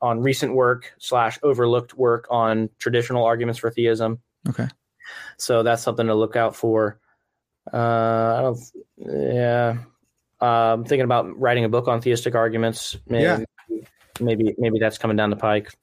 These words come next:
Speaker 2: That'd be huge.
Speaker 1: We'll see. Yeah.
Speaker 2: Yeah. Sorry, I'm, uh, I'm still here. <clears throat> Yeah, dude, that would be huge. I love your work, man. And, um, I'd love to get you back on. We talk more aliens. We talk all sorts of stuff, especially with you, man. So,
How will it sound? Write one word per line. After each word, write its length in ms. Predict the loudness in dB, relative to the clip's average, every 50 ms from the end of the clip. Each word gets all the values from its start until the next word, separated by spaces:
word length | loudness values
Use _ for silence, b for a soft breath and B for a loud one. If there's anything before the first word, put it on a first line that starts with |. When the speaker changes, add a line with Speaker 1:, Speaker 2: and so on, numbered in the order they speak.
| _ -4
Speaker 2:
That'd 180 | 0 0 0 0
be 80 | 0
huge. 480 | 0 0 0 0 0 0 -2 -6 -10 -12 -16 -20 _ _ -4
Speaker 1:
We'll 100 | -2 -2
see. 220 | 0 -2 -4 -4 -6 _ _
Yeah. 160 | -6 -6 -6 -6 -10 -16 -20 _ _ _ _ _
Speaker 2:
Yeah. 260 | -2 0 0 0 -2 -4
Sorry, 280 | -4 0 0 2 2 2
I'm, 220 | 2 2 2 2
uh, 380 | 2 2 2 2 0 0 -2 -4 -8 -12 -8 -4
I'm 140 | -4 -4 -4
still 260 | -4 -4 -2 -2 0
here. 300 | 0 2 0 0 0 -2 B
<clears throat> 40 | B B B B B B B B B B _ 0 2 4 2 2 2
Yeah, 300 | 2 0 2 2 2 0
dude, 200 | 0 0 0 2
that 100 | 4 2
would 100 | 2 2
be 80 | 2 -2
huge. 340 | -2 0 2 2 2 2 0 -2
I 60 | -2 0
love 260 | 2 2 2 2 2
your 120 | 2 2
work, 240 | 2 2 0 0 0
man. 240 | 0 0 0 0 0
And, 420 | 0 0 0 2 2 2 2 2
um, 400 | 2 2 2 2 2 2 0 -2 -2
I'd 80 | 0 0
love 140 | 0 0 0
to 60 | 0
get 180 | -2 -2 -2 -2
you 40 |
back 220 | 0 0 0 0 0
on. 160 | 0 0 0
We 80 | 0 -2
talk 400 | -2 -2 -2 -2 -4 -4 -4 -2
more 240 | 0 2 2 2
aliens. 400 | 0 0 0 2 2 0 0 -2
We 80 | -2 -4
talk 280 | -4 -4 -4 -6 -6 -4
all 160 | 0 0 0 2
sorts 200 | 0 0 -2 -2
of 80 | -2
stuff, 360 | -2 0 0 -2 -2 -2 -4
especially 420 | -6 -4 -2 -2 -2 -2 0 0 0
with 160 | 0 0 0
you, 100 | -2 0
man. 220 | 0 -2 -2 -4
So, 280 | -4 -2 0 0 0 0